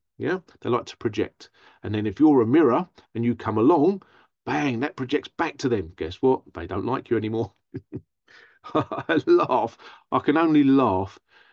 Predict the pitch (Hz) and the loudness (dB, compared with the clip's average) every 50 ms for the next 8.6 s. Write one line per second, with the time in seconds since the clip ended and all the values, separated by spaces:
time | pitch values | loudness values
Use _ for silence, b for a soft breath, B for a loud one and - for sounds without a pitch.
0 | b b b - 113 98 120 107 113 104 98 123 113 98 - 117 110 - - - | b b b -4 -4 -2 -2 -2 -2 0 2 2 2 2 2 0 0 0 0 -4
1 | - 139 131 127 123 120 117 110 - 131 123 117 95 87 85 90 95 - - - | -2 0 2 2 2 0 -2 -2 0 0 0 0 0 -4 -4 -6 -8 -10 -10 -10
2 | - 104 95 - 113 120 120 123 123 123 123 120 113 113 117 117 120 117 110 - | -8 -8 -6 -6 -6 -6 -6 -4 -4 -4 -4 -4 -4 -2 -2 -2 -2 -4 -6 -6
3 | 107 113 113 113 113 107 101 98 95 90 90 - - 92 82 76 73 - - _ | -6 -4 -4 -2 -2 -2 -2 -4 -4 -6 -8 -10 -12 -12 -12 -12 -14 -16 -20 _
4 | - 90 92 101 104 107 98 95 - - - 123 123 120 - 101 101 98 95 95 | -14 -10 -6 -6 -4 -4 -6 -6 -8 -6 -2 -2 -2 0 -2 -4 -2 -2 -2 -2
5 | 95 90 92 98 101 - - _ _ _ _ _ _ _ _ _ _ _ _ _ | -4 -4 -4 -6 -8 -10 -14 _ _ _ _ _ _ _ _ _ _ _ _ _
6 | _ - - - 107 98 - - - - - - - - - - - - 117 - | _ -16 -12 -10 -10 -10 -12 -18 -18 -10 -8 -8 -8 -8 -10 -12 -6 -6 -4 -4
7 | 107 98 95 95 92 90 101 107 - B B B B B B B 113 113 156 160 | -4 -6 -6 -6 -6 -8 -8 -10 -12 B B B B B B B 2 4 6 8
8 | 147 143 131 - 156 156 151 131 123 117 107 | 6 6 6 4 4 4 6 4 4 2 2